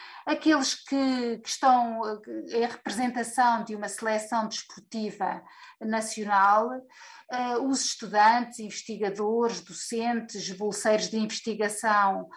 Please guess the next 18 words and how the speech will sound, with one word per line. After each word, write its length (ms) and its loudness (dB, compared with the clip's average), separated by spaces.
em 140 4
instituições 880 -4
de 220 -2
ensino 500 -8
superior, 760 2
bem 200 6
como 640 4
os 160 -6
que 180 -12
estejam 480 4
os 140 -2
doentes 560 2
em 100 -2
tratamento, 1000 -4
em 200 -6
tratamento 720 -2
no 80 -4
estrangeiro 840 4